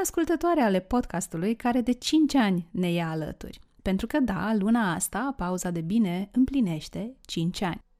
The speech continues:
Cele aproape două ore pe care le-am petrecut împreună au fost exact ce aveam nevoie, balsam pentru suflet, cum îmi place mie să zic. Și pentru că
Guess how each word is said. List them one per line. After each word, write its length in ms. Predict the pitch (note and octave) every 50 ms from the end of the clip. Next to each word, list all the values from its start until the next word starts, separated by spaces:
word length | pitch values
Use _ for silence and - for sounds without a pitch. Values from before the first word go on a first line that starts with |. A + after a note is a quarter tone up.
| _ _ _ _ _ _ _ _ _ _ _ _
Cele 300 | _ - - A#3+ A3+ A3+
aproape 640 | A#3 A#3 A3+ A3 A3 A#3+ B3+ B3+ - B3+ B3 A#3+ A3+
două 380 | G#3 F3+ G3+ A#3+ B3+ B3 A#3 G#3+
ore 300 | F#3+ E3 D#3+ E3 G3+ A3
pe 80 | - F#3+
care 420 | - - F#3 F#3 F3+ F3+ F3+ F3 E3+
le-am 240 | F3 F3 E3+ E3+
petrecut 460 | F3 F3+ E3 - F3 E3+ - F#3+ F#3+ -
împreună 840 | G#3 G3+ F#3+ F3 F3 F3+ F#3 F#3 F3+ E3 D3+ D3+ D#3+ F#3 G#3 G3+ -
au 160 | - G#3 G3
fost 340 | F#3+ - - G3+ G#3 G#3 - -
exact 760 | G#3+ G3+ F3+ F#3 F3 - G3+ G3+ G3+ - - - - - -
ce 420 | - - - F#3 F#3 F3+ F3+ E3+ -
aveam 400 | - - E3 D#3+ F#3 E3+ F3 F3+
nevoie, 560 | F3 E3+ E3+ E3+ D#3 E3 E3+ E3 D#3+ D#3 D#3 E3
balsam 500 | E3+ E3+ F3 F3 F3+ - - G3 G3 F#3+
pentru 260 | G3+ F#3+ F#3+ - -
suflet, 420 | - - F3 E3+ - D3 D3 D3+
cum 120 | - - D#3
îmi 100 | D#3+ E3
place 300 | - D#3+ E3 E3 - F3
mie 200 | F3 E3+ F3 F#3+
să 120 | - F#3+
zic. 240 | F#3 - F#3 - -
Și 640 | - - - - A#3 A3 A3 A3 A3 A3 G#3+ A3 - - _ _ _
pentru 360 | - F#4+ A#4 A#4+ - B4+ B4 B4+
că 300 | - - C#3 C#3+ -